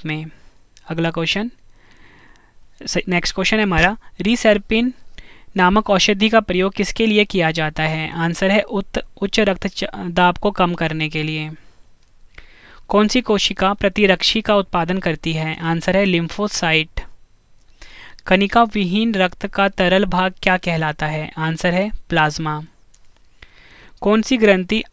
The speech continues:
अंत एवं बाह्य स्रावी दोनों प्रकार की है? आंसर है अग्नाशय। इसको, ये क्वेश्चन फ्रेंड हर साल एग्जाम में रिपीट होता है।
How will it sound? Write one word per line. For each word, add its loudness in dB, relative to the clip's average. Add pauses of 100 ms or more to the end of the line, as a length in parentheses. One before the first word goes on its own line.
(340)
अंत 0
एवं 2
बाह्य 4
स्रावी -2
दोनों 2
प्रकार 0
की -4
है? -6
आंसर -2
है 2
अग्नाशय। -2
इसको, -8
ये -2
क्वेश्चन -4
फ्रेंड -2
हर 2
साल 0
एग्जाम 0
में -2
रिपीट -4
होता -6
है। -8